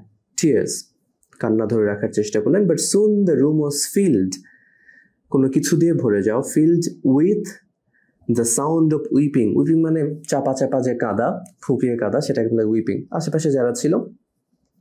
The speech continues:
সক্রেটিসের ফেলোজ, স্টুডেন্টস, জেলার, তাদের কান্নায় রুমটা ভরে গেল। With the cup of poison in hand, হাতে নিয়ে cup of poison নিয়ে, Socrates said, "What is the strange sound?"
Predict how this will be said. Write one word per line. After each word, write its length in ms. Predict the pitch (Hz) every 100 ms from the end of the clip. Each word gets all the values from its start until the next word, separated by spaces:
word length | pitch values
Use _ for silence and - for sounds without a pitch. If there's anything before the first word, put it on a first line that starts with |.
| - -
সক্রেটিসের 760 | 120 120 113 110 117 110 107 - - - -
ফেলোজ, 540 | 127 110 107 104 104 -
স্টুডেন্টস, 720 | - 123 110 107 104 104 -
জেলার, 280 | 110 104 127
তাদের 240 | 104 101
কান্নায় 460 | 104 101 104 180 269 - - -
রুমটা 280 | 107 104 160
ভরে 320 | 151 123 104
গেল। 160 | 92 - -
With 160 | 143 214
the 180 | - 202
cup 180 | 196 180
of 100 | 175
poison 560 | 175 151 170 117 139 233 - _ _ _ _ -
in 260 | 143 151 156
hand, 560 | 123 123 110 92 120 - -
হাতে 360 | - 117 131 127
নিয়ে 340 | 110 107 180
cup 120 | 143 104
of 220 | 98 101
poison 180 | 101 101
নিয়ে, 120 | 127
Socrates 600 | 139 127 123 120 117 -
said, 160 | - - - - - - -
"What 120 | 180
is 120 | 240 202
the 100 | 190
strange 680 | 170 - - - 156 156 147 - -
sound?" 500 | 151 117 92 101